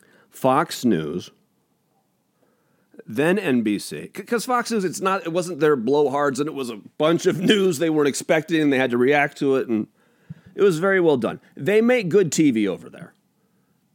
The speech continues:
A B C, Fox News, and then N B C, then C N N, then M S N B C, then C B S. They used to call that thing to the,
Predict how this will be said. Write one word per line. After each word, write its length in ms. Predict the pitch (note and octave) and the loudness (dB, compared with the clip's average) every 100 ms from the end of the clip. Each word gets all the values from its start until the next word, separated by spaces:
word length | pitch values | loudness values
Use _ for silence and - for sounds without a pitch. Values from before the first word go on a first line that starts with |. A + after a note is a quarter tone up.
| _ _ _ _ _ _ _ _ _ _ _ _ - | _ _ _ _ _ _ _ _ _ _ _ _ -2
A 140 | C3+ D#3+ | 0 2
B 160 | D3+ | 0
C, 240 | C#3 C#3 B2+ | 0 0 0
Fox 400 | B2 A#2 - A2 | 2 0 0 -2
News, 240 | G#2 G2 | -2 0
and 180 | A2 B2 | 0 0
then 240 | D3 D3+ | 0 0
N 220 | C3 C3+ | 0 0
B 140 | B2 A#2+ | 0 -2
C, 460 | - G2 F2+ F2 _ _ - | -4 -6 -6 -8 _ _ -18
then 540 | G#2 G#2+ D3 F3+ F#3 | -12 -4 0 0 0
C 300 | D#3+ C#3 C3+ | -2 -2 0
N 160 | A#2+ A2 | 0 -2
N, 320 | G#2 G2 G2+ _ _ | -4 -6 -8 _ _
then 500 | G2+ G#2+ C#3 F#3+ G3+ | -14 -4 0 0 0
M 280 | D#3 D3+ C3+ | 0 2 2
S 200 | A2+ B2 | 0 0
N 180 | A2 | -2
B 140 | G#2 G2+ | -2 -4
C, 440 | - G2+ F2+ E2+ _ _ - | -6 -8 -8 -10 _ _ -16
then 720 | A#2 A#2+ B2 C#3 F#3 G3+ F#3+ | -12 -12 -8 -2 2 2 0
C 320 | - F3+ F3+ | -2 -2 -2
B 220 | E3 D#3 D3 | 0 2 4
S. 540 | C#3 B2+ - - - _ _ _ _ _ _ _ _ _ _ _ _ _ _ _ _ _ _ _ - | 4 2 -2 -12 -16 _ _ _ _ _ _ _ _ _ _ _ _ _ _ _ _ _ _ _ -2
They 120 | D#3 | 0
used 180 | A#3 - | 0 -4
to 60 | |
call 240 | - F3 E3 | -6 -2 0
that 220 | D#3 B2+ | 0 -2
thing 220 | D#3+ D#3+ | -4 -2
to 60 | C#3 | -4
the, 260 | B2 A2 | -6 -8